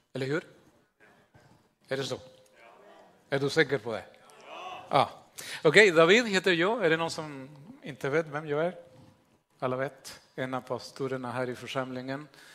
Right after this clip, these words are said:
Har den äran att kunna jobba bland, eh, familjen och barn. Och, eh, det är speciellt, faktiskt, att kunna känna Gud bland barnen. Ibland kan det vara lite svårt att nå dem.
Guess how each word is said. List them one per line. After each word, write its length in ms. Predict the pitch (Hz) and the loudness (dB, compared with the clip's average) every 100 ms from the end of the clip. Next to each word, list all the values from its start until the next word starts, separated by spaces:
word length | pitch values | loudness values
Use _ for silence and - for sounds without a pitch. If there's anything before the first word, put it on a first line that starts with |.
| - - - | -20 -20 -8
Har 240 | 135 127 | 0 0
den 260 | 123 131 131 | 2 -2 0
äran 380 | 143 135 127 127 | 2 4 2 -2
att 140 | 120 | -8
kunna 260 | - 131 127 | -8 -6 -4
jobba 300 | 131 127 123 | -2 -2 -4
bland, 380 | 123 123 123 123 | -2 -4 -4 -8
eh, 80 | |
familjen 420 | 113 127 127 123 123 | -8 -6 -4 -6 -6
och 60 | |
barn. 480 | 120 135 139 160 202 - _ - - - - _ | 0 2 0 -2 -12 -18 _ -20 -20 -20 -20 _
Och, 360 | - 127 - - | -8 -8 -6 -2
eh, 480 | 131 127 123 123 113 - - _ _ _ _ _ _ _ _ _ _ - - _ | 0 2 0 -2 -6 -12 -20 _ _ _ _ _ _ _ _ _ _ -8 -8 _
det 180 | 139 127 | -8 -2
är 80 | 131 | -2
speciellt, 520 | - - - 135 117 | -2 -8 -8 -8 -8
faktiskt, 420 | - 131 - 135 | -12 -16 -14 -14
att 100 | 135 | -14
kunna 220 | - 131 113 | -14 -14 -10
känna 240 | 131 120 | -10 -10
Gud 220 | 120 120 110 | -12 -12 -12
bland 220 | 113 113 110 | -14 -14 -8
barnen. 320 | 127 147 185 - - _ _ _ _ _ _ _ _ _ _ - - - | -8 -8 -12 -16 -20 _ _ _ _ _ _ _ _ _ _ -20 -20 -10
Ibland 420 | 143 135 147 143 | -6 -2 -2 0
kan 140 | 147 | 0
det 80 | 147 | 4
vara 100 | 147 | 4
lite 200 | 147 139 | 2 -2
svårt 400 | 131 139 185 - | -4 -2 -4 -2
att 100 | 120 | -6
nå 240 | 139 170 170 | -4 -4 -2
dem. 200 | 127 | -6